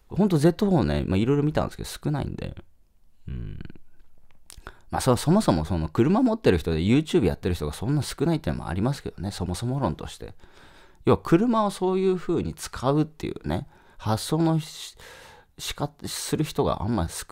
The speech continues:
いないんですよ。うん。だからまあ、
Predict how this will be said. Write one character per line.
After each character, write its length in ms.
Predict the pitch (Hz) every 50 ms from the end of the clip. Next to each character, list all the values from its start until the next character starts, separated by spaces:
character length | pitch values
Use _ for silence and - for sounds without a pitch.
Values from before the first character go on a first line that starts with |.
| - - -
い 120 | - 110 123
な 160 | 156 165 160
い 260 | 143 110 80 69 57
ん 240 | 62 73 55 - - -
で 100 | - -
す 260 | - - - - 87
よ。 100 | 82 - - - - - _ _ _ _ _ _ _ _ _ _ _ _ _ - 90
う 20 |
ん。 400 | 87 85 82 80 71 65 - - - - - _ _ _ _ _ _ _ _ _ _ _ _ _ _ _ _ _ - - - - - - _ _ _ _ _ _ _ _
だ 100 | 131 127
か 120 | 113 92
ら 140 | 80 76 58
ま 280 | 60 67 67 55
あ、 0 | -